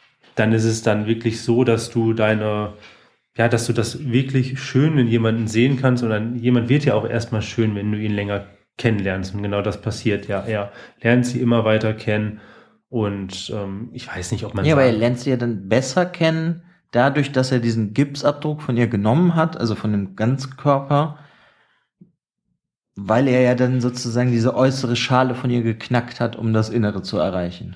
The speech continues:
Speaker 1: Mhm. Ja. Ich glaube auch, ich habe auch das Gefühl gehabt, dass gerade nach, nach diesem Moment, dass es ihr auch gut getan hat, weil sie einfach mal diese,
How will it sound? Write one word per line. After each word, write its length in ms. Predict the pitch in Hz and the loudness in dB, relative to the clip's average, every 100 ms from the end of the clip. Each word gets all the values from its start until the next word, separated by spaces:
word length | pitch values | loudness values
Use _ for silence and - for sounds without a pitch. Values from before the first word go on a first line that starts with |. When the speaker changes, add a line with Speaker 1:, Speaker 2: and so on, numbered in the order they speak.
| _ - | _ 0
Speaker 1:
Mhm. 520 | 117 113 107 113 110 _ _ _ - | 2 2 0 -4 -8 _ _ _ -4
Ja. 360 | 117 101 - _ _ _ _ | -2 -2 -8 _ _ _ _
Ich 120 | 117 | -6
glaube 240 | - 131 135 | 0 2 4
auch, 240 | 123 123 - - - - | 2 0 -12 -20 -20 -4
ich 120 | - | -2
habe 140 | 139 | 0
auch 140 | 131 110 113 131 | -2 -4 -10 -2
das 280 | 123 113 | -2 0
Gefühl 380 | 117 - - 151 | -4 -2 0 2
gehabt, 380 | 131 117 120 - | 4 2 0 0
dass 360 | 117 113 - 156 123 | -2 -2 -12 -16 -6
gerade 280 | 113 123 120 | 2 2 2
nach, 160 | 110 - 120 | -2 -4 0
nach 280 | 117 120 | 0 2
diesem 260 | 117 117 110 | 0 0 2
Moment, 520 | 110 104 107 123 131 | 0 0 2 2 2
dass 180 | 110 - | -4 -8
es 100 | 113 | -8
ihr 160 | 120 120 | -4 -6
auch 160 | 95 | -4
gut 240 | - 135 - | -4 -2 -2
getan 440 | 110 - 92 92 | -6 -6 -8 -4
hat, 160 | 98 98 | -4 -2
weil 140 | 104 | 0
sie 220 | 104 104 - - - _ - | 0 -4 -8 -18 -20 _ 0
einfach 400 | 117 113 117 104 | 2 2 0 0
mal 460 | 104 107 107 107 - _ _ _ _ _ | 2 2 2 -2 -10 _ _ _ _ _
diese, 880 | 139 110 110 113 113 110 110 113 | -16 -8 -2 0 2 4 2 -2